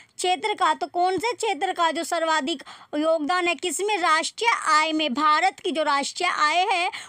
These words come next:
उसमें जो सर्वाधिक योगदान है वो कौन से क्षेत्र का है? तो कौन से क्षेत्र का होता है? विनिर्माण क्षेत्र का। क्वेश्चन ट्वेंटी वन का ऑप्शन बी क्या है? राइट आंसर है। तो विनिर्माण क्षेत्र का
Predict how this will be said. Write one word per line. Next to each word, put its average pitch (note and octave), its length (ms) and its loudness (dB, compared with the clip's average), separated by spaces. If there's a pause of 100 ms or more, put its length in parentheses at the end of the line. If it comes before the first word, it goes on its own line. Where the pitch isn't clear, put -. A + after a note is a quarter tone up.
उसमें G4 400 -2
जो E4+ 120 -2
सर्वाधिक D#4 580 0
योगदान D4+ 540 2
है G4 160 2
वो D#4+ 120 0
कौन D#4+ 340 0
से F#4 180 0 (340)
क्षेत्र G4 480 0
का G4+ 160 2
है? F4+ 200 4
तो F4 120 -6
कौन F4+ 240 0
से G#4+ 120 -2
क्षेत्र G#4 320 -4
का A4 140 4
होता F#4+ 260 4
है? E4+ 140 2
विनिर्माण F4 800 2
क्षेत्र F#4+ 480 -2
का। C#4 280 2 (1300)
क्वेश्चन E4+ 560 -2 (240)
ट्वेंटी F4 460 0
वन F4 260 2
का E4 100 2
ऑप्शन F#4 440 0
बी G4+ 160 0
क्या G#4 160 2
है? F#4 120 2
राइट D#4 420 4
आंसर F4 400 2
है। F4 80 2
तो F4 160 -2
विनिर्माण E4 840 0
क्षेत्र E4+ 360 -2
का D#4 280 2